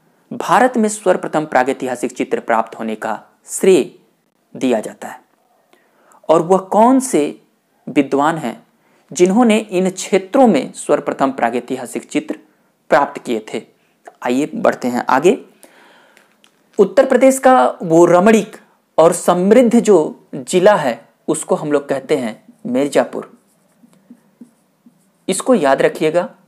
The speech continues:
मिर्जापुर बहुत ही इंपॉर्टेंट है और ये उत्तर प्रदेश का क्या है, जिला है। इसको नोट करिएगा। और इसी मिर्जापुर क्षेत्र में प्रागैतिहासिक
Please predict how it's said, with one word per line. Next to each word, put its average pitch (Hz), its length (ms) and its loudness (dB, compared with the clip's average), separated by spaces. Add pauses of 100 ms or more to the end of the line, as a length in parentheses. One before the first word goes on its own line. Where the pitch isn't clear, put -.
मिर्जापुर 220 760 2 (220)
बहुत 180 340 0
ही 160 60 0
इंपॉर्टेंट 139 600 -2
है 196 180 -4 (200)
और 135 200 2
ये 147 360 0 (280)
उत्तर 170 340 0
प्रदेश 135 340 -2
का - 140 0
क्या 156 220 2
है, 185 180 -6 (360)
जिला 127 340 -4
है। - 200 -10 (2250)
इसको 220 180 0
नोट 165 200 -2
करिएगा। - 380 -10 (600)
और 190 280 2
इसी 233 500 2 (140)
मिर्जापुर 196 720 2 (840)
क्षेत्र 247 480 0
में 127 160 0 (1300)
प्रागैतिहासिक 233 920 0